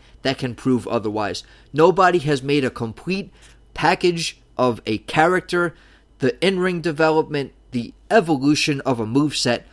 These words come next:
quite like Lacey Evans has. And she's in there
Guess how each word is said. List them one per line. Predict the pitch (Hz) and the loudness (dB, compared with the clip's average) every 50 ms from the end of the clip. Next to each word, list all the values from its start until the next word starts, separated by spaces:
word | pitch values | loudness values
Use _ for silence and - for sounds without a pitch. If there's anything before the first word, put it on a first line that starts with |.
| _ _ _ _ - | _ _ _ _ -18
quite | - - - 131 151 165 110 | 0 6 8 8 8 6 4
like | 117 123 131 131 - - | 0 0 0 0 0 0
Lacey | 117 120 120 - - 127 90 | 0 0 0 0 -2 -4 -4
Evans | 98 113 104 107 110 107 104 - - - _ _ | -4 -4 -4 -4 -6 -8 -10 -12 -14 -20 _ _
has. | - 117 120 107 104 - - - _ - | -4 -4 -2 -2 -4 -6 -10 -14 _ -6
And | 127 127 | -4 -2
she's | - - 147 139 131 180 | 0 2 2 2 2 2
in | 202 190 175 | 0 0 0
there | 160 147 139 135 - | 0 0 0 0 -2